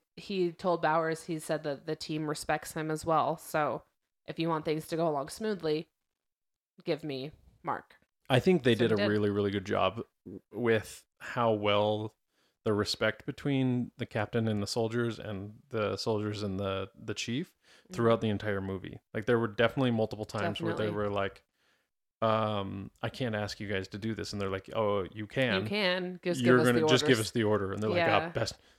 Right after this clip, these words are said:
Speaker 2: Couldn't ask for a better day.
Speaker 1: Yeah.
Speaker 2: Perfect. Let's go do it."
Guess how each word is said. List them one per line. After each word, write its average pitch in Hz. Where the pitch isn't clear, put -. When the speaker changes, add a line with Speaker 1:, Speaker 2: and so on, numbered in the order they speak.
Speaker 2:
Couldn't 143
ask 127
for 131
a 120
better 120
day. 107
Speaker 1:
Yeah. 165
Speaker 2:
Perfect. 139
Let's 135
go 135
do 117
it." -